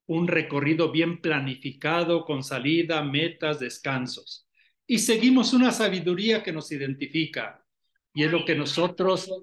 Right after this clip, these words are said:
y es nosotros lo que llamamos el distintivo. ¿Cuáles son las características de este distintivo familiar?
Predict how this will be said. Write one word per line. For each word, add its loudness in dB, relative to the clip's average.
y 2
es 4
nosotros -2
lo 2
que 2
llamamos -2
el 0
distintivo. -2
¿Cuáles 4
son 4
las 2
características 0
de -2
este 0
distintivo -4
familiar? -2